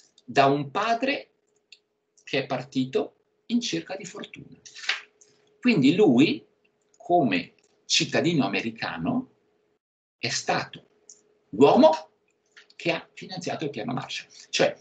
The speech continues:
la gente ste cose non le studia, hai capito? Perché la gente non studia, la gente chiacchiera. Allora, attenta, in questa nuova era sarà dominante il principio dello stato di necessità.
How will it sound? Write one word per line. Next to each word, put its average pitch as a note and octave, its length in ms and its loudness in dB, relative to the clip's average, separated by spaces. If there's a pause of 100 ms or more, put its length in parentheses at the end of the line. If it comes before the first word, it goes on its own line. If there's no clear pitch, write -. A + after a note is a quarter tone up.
(160)
la F#3 120 0
gente - 420 -2
ste C#3+ 220 -2
cose - 360 -4
non C#3+ 180 4
le G#2+ 100 4
studia, - 580 2
hai - 160 -6
capito? - 440 -6
Perché C#3+ 300 -2
la C3 100 4
gente B2 380 0
non B2 140 4
studia, G#2 600 2 (100)
la C#3+ 100 2
gente C#4 440 2
chiacchiera. - 580 -10 (1040)
Allora, B3+ 240 4 (180)
attenta, - 500 -4 (1400)
in F3 240 -2
questa D4 360 2
nuova D#3 320 4
era F2+ 400 -4 (300)
sarà G3+ 400 -2
dominante B2+ 600 0
il B2+ 140 2
principio - 640 -2
dello F#3 220 0
stato D#3 420 -4
di D#3 160 2
necessità. - 800 -2